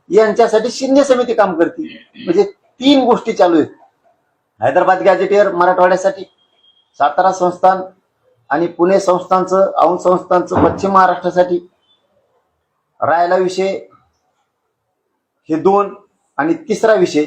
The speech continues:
शिंदे समिती. विदर्भात काम करते, खानदेशात नोंदी शोधायचं काम करते, कोकणात करते, मराठवाड्यात करते, पश्चिम महाराष्ट्रात. तीन तीन गोष्टी सुरू आहेत.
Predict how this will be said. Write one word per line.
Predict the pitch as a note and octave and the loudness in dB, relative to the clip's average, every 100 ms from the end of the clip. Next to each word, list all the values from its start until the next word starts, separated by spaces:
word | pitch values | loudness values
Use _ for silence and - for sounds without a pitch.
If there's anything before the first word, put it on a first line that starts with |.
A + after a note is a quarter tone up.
| - | -4
शिंदे | - G#3 F#3+ | -4 2 2
समिती. | C3 C3 G#2+ - _ _ _ _ _ _ _ _ _ | 2 -2 -4 -8 _ _ _ _ _ _ _ _ _
विदर्भात | G#2+ D#3 F3+ F#3+ F#3+ | -6 -2 0 0 -2
काम | F#3+ F#3 | -4 -4
करते, | F#3+ E3+ G3+ - | -8 -4 -4 -4
खानदेशात | D#3 E3+ F3+ G3 G3 | -4 -2 0 -2 -4
नोंदी | F3+ F#3+ F3+ | -4 -2 -2
शोधायचं | F3+ F3 F3+ | 0 0 -2
काम | F#3 F3+ | -2 -4
करते, | F#3 F#3 F#3 | -4 -8 -8
कोकणात | - C#4+ - C#4+ C#4+ - | -4 -2 0 0 -2 -2
करते, | F#3 - F#3+ | -8 -6 -4
मराठवाड्यात | F3 F#3 F3+ F3+ F#3 F#3 | 0 2 4 4 0 0
करते, | F#3+ F#3 G3+ | -8 -8 -6
पश्चिम | - G3+ - D#3+ | -2 -2 -2 0
महाराष्ट्रात. | C3 A#2+ - _ _ _ _ _ - | 2 0 -6 _ _ _ _ _ -8
तीन | G#3 | -6
तीन | G3 A3 | -2 0
गोष्टी | G3 - - | 0 0 -6
सुरू | - | -4
आहेत. | A#2 | -4